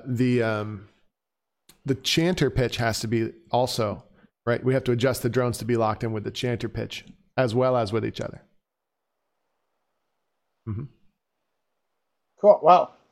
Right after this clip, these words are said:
Speaker 2: we've got one last recording, time for one last recording to round out today's session. I think Roberta still takes home the prize this week.
Speaker 1: We'll see.
Speaker 2: Top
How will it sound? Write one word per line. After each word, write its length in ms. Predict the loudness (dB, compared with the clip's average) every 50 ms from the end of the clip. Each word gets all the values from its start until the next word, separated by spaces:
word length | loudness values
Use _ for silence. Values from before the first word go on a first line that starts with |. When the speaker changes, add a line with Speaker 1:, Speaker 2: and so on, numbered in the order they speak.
| _ _ _ _ _ _ _ -20
Speaker 2:
we've 140 | -14 -4
got 220 | -2 -2 -2 -2 -6
one 260 | -2 -2 -2 0 0
last 300 | -2 -2 -2 -2 -4 -8
recording, 500 | -14 -12 -4 -2 -2 -2 -2 -4 -10 -10 -2
time 300 | 0 2 2 2 2 0
for 160 | 0 -2 -2
one 160 | -2 -2 -4
last 260 | -4 -6 -8 -8 -10
recording 480 | -16 -16 -10 -8 -8 -6 -6 -8 -14 -16 _ _ _ _ _ _ _ _ _ _ -16 -12
to 60 | -8 -4
round 280 | -2 -2 -2 -2 -2 -2
out 340 | -4 -4 -6 -8 _ _
today's 380 | -20 -18 -10 -8 -6 -6 -6 -6
session. 400 | -6 -6 -6 -6 -6 -10 -12 -14 _ _ _ _ _ _ _ _ _ _ _ _ _ _ _ _ _ _ -12 -10
I 40 | -2
think 200 | 0 0 2 2
Roberta 360 | 0 4 6 6 6 6 4
still 320 | 0 0 2 4 4 4
takes 320 | 6 4 2 2 2 2 0
home 220 | 0 0 0 0
the 60 | -2
prize 380 | -2 2 4 6 6 6 4 4
this 240 | 0 -6 -8 -4 -2
week. 280 | 2 2 2 2 0 -12 -16 -14 -6
Speaker 1:
We'll 180 | -2 0 0 0
see. 380 | 2 2 2 2 2 -2 -4 -8 -16 -16 -12
Speaker 2:
Top 280 | -8 -8 -8 -10 _